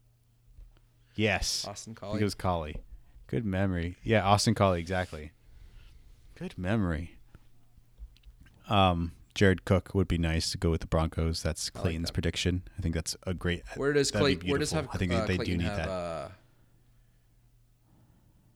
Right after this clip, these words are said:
Speaker 2: um, fuck,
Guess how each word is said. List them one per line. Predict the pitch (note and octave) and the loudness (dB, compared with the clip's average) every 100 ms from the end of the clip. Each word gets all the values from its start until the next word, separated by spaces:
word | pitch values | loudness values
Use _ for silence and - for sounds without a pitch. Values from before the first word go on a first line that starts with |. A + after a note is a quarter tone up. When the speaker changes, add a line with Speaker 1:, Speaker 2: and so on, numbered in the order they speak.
| - - _ _ - - _ _ - | -20 -20 _ _ -20 -20 _ _ -18
Speaker 2:
um, | G2+ F#2 E2 E2 D2 - - _ _ - - _ _ _ _ - - | -16 -14 -16 -18 -20 -20 -20 _ _ -18 -18 _ _ _ _ -20 -20
fuck, | - G#2+ - | -14 -14 -14